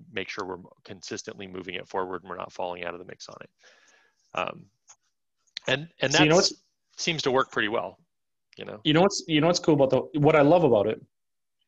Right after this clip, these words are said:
Speaker 2: and I, this is, this is the one aspect about stuff like E O S or, or even just stuff that I've got to do in my own business,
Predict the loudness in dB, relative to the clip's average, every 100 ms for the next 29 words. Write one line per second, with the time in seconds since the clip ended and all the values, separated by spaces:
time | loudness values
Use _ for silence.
0 | _ _ _ _ _ -20 -20 _ _ -6
1 | 0 2 0 -4 -2 0 2 -2 0 2
2 | 2 2 2 2 0 -2 -4 -2 -2 -2
3 | -4 _ _ _ _ _ -12 -4 -4 -2
4 | -4 -2 -2 0 -2 -4 -6 -8 -8 -12
5 | -18 _ _ -4 0 2 2 -2 -4 -10
6 | -12 -6 -4 -2 -2 -2 -6 -6 -6 -4
7 | -2 -4 -6 -6 -6 -6 -8 -10